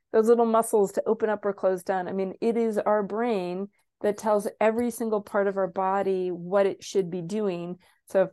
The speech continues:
our brain is then stuck in the on mode, it can then cause all these different symptoms all around the body.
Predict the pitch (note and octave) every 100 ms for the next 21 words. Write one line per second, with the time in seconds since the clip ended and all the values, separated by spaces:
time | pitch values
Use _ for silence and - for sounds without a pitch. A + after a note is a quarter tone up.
0 | - F3+ F3+ A3+ A#3 G#3+ F#3+ F#3 F#3 -
1 | - A3 - G#3 F#3+ - F#3+ G#3 A3 F3+
2 | E3+ F3 E3+ _ _ - G3 A3+ G3+ G3
3 | G3 G3 G3 G3 - - G3+ F#3+ G3 -
4 | G3+ G#3 A3 G#3+ G#3 - F#3+ F#3+ F3 G3
5 | F#3 F#3 F3 E3 - F3+ F3 F3 F3 E3+
6 | - - - - -